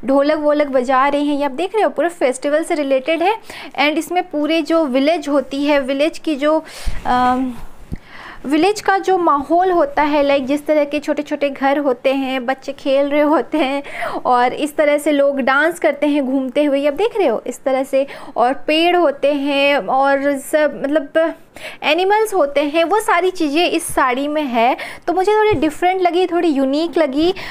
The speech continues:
तो आपको कैसा लगा मुझे ज़रूर बताना। मुझे थोड़ी ना different different चीज़ें अच्छी लगती है। तो इस तरह की है ये साड़ी। और इस साड़ी में मतलब पूरे आपको village तो मिल ही रही है, प्लस इस साड़ी का material बहुत ही soft है, pure cotton की साड़ी है, तो definitely आप इसको try कर सकते हो।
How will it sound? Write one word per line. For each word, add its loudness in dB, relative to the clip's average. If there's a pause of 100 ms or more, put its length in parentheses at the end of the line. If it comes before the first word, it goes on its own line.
(160)
तो 4 (220)
आपको -2
कैसा 2
लगा 2
मुझे 0
ज़रूर 2
बताना। 0
मुझे 0
थोड़ी 0
ना 0
different -2
different -4
चीज़ें -2 (340)
अच्छी -6
लगती -6
है। -6 (360)
तो -4
इस -2
तरह 4
की -2
है 4
ये 2
साड़ी। 2
और 2
इस -2
साड़ी 2
में 2
मतलब 2 (480)
पूरे 2
आपको 2
village 0
तो 0
मिल 2
ही 4
रही 2
है, 2 (400)
प्लस 0
इस -2
साड़ी 2
का 2
material 0
बहुत -2
ही 0
soft -2
है, 0 (160)
pure 0
cotton 0
की -2
साड़ी 0
है, 0
तो -4
definitely -2
आप -2
इसको -4
try -4
कर -6
सकते -10
हो। -10